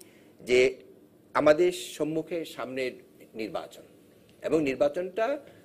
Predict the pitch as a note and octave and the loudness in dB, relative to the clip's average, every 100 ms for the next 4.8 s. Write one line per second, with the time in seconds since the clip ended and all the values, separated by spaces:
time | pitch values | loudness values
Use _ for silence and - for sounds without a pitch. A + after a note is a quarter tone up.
0 | _ - D3 C#3 C#3 C#3+ D3+ D3+ D3 A2+ | _ -10 -6 -2 -2 -2 2 2 2 -4
1 | A2+ A#2+ B2 B2 C3 C3 D3 - B2+ B2+ | -10 -4 -4 -4 -4 -2 -2 -4 -6 -4
2 | D3 F3 C4+ - - _ - - - - | -4 -4 -8 -18 -20 _ -18 -16 -16 -20
3 | - - - - - - A#2+ G#2+ B2 B2 | -20 -20 -20 -20 -20 -6 -4 -2 -2 -4
4 | A2+ G2+ A2 A2 G#2 F#2+ F2+ F#2 | -4 -2 -2 -2 -6 -8 -8 -12